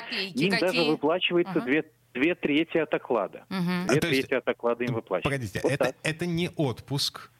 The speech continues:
Speaker 3: То есть, э, эм,
Speaker 2: А, нет, нет,
Speaker 3: Ага.
Speaker 2: нет. Это про-,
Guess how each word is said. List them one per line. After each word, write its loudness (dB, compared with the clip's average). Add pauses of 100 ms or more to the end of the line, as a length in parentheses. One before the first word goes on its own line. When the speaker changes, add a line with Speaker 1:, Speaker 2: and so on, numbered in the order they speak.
(260)
Speaker 3:
То -2
есть, 0
э, 2
эм, 2
Speaker 2:
А, 4 (100)
нет, 0 (680)
нет, 2
Speaker 3:
Ага. 0
Speaker 2:
нет. 0
Это 0
про-, -2